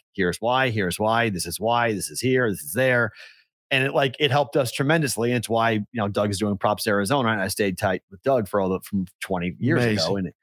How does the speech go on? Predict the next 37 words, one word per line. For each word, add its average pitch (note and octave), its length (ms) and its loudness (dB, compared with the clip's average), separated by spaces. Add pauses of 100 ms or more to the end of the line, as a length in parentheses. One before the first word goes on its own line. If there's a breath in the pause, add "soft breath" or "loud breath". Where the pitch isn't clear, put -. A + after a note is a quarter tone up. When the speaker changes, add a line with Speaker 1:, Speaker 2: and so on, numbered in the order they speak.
(360 soft breath)
Speaker 1:
be, G#2+ 140 2
being G2 260 0
tight D3 220 2
with G#2 100 -2
him. F#2 140 0
But, - 120 0
like, G#2 280 0
I B2 100 2
learned C3+ 580 2
a C3 80 2
lot B2 300 0
from G2+ 220 2
Doug A#2+ 420 0
for A#2+ 80 -2
that G#2 180 2
reason, F#2+ 380 0
and G#2+ 140 -2
a - 20 0
lot A2+ 140 2
of G#2+ 80 -2
stuff - 140 0
from A2 120 0
Bill A#2+ 160 2
D, F#3+ 200 2
because D3+ 340 0 (580 loud breath)
that F#3 120 2
was F#3+ 140 0
a, G3+ 180 -2
it F#3 60 4
was F#3 140 2
an F3+ 100 -4
old G3+ 300 2
school G#3+ 320 0
Southern F3+ 480 0
way D#3 280 2
of D3 160 -4
living. D3+ 440 0